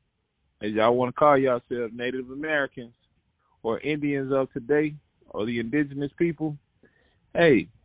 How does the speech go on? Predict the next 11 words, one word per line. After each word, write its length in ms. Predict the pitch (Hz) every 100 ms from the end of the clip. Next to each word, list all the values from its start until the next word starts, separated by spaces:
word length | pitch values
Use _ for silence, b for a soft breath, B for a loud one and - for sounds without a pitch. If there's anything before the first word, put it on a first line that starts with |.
| _ - 254 - -
so 160 | 151
be 340 | 143 131 131 98
it. 120 | - -
Is 300 | 85 127 131
it 100 | 107
deserving? 680 | 107 110 143 185 175 180 170 _ _ -
I 140 | - 131
don't 220 | 113 95
think 220 | 123 127 113
so. 240 | 104 107 117 _ -
But 240 | 120 120